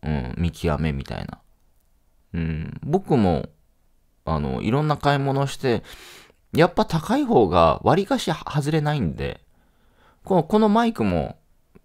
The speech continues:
まあ、定価四万ぐらいするんですけど、これ外れじゃなかったですね。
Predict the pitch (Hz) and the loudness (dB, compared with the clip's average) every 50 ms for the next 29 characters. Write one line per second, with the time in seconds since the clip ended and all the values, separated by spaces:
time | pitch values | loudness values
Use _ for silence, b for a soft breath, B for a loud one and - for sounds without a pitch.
0 | _ _ - 110 104 82 73 - _ _ _ _ _ _ _ _ _ - - - | _ _ -2 0 2 2 0 -2 _ _ _ _ _ _ _ _ _ -10 0 2
1 | 151 147 147 - 117 113 120 123 135 139 139 139 143 147 120 71 - - - 76 | 2 2 4 4 4 4 4 2 2 0 0 0 0 0 0 -2 -2 -4 -6 -6
2 | 73 - - - - 60 60 64 62 60 - _ _ _ _ _ _ _ _ _ | -6 -6 -8 -10 -10 -8 -6 -6 -8 -8 -10 _ _ _ _ _ _ _ _ _
3 | _ _ _ _ _ _ _ _ - _ _ _ _ _ _ _ _ _ _ _ | _ _ _ _ _ _ _ _ -20 _ _ _ _ _ _ _ _ _ _ _
4 | _ _ _ _ - - 143 - 156 147 131 - 123 120 117 131 127 120 123 113 | _ _ _ _ -10 -10 -6 0 0 0 0 2 0 2 2 2 2 2 2 0
5 | 113 110 101 - - - - - - - - 117 123 | 0 0 -2 -4 -6 -6 -16 -14 -10 -8 -8 -8 -8